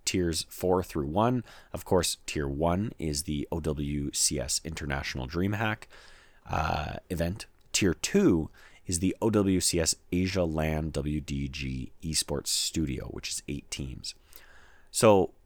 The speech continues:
it's showing us here how this is going to work. Beyond that, it's basically online qualifiers and tournament or round robin qualifiers for each of those regions. So we have Korean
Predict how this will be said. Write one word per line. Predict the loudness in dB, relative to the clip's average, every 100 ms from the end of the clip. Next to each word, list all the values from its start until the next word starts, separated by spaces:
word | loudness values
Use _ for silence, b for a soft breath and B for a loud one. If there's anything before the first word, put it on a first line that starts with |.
| -20 _ -20 -20 -20 -2
it's | 2 4
showing | 8 8 8
us | 4 2
here | 2 2 2
how | 2 2
this | 2 0
is | 0
going | -4 -6
to | -6
work. | -8 -4
Beyond | 2 2 2 2
that, | 2 0 -2
it's | -4 -2 0
basically | 0 0 0 0 0 -2 B B B -2
online | 2 4 4
qualifiers | 4 4 4 4 0 0 -2
and | -4 -4 -6 -8 -10 -8
tournament | -2 0 -2 -4
or | -4 -4
round | -2 -2 0
robin | 2 4 2 -2
qualifiers | -4 0 0 0 -2 -2 -2 -8 B B -4
for | -2 0
each | 0 0
of | 4
those | 2 2
regions. | -2 -4 -8 -10 -8
So | -2
we | 2 2
have | 0
Korean | -6 -2 0 0 -2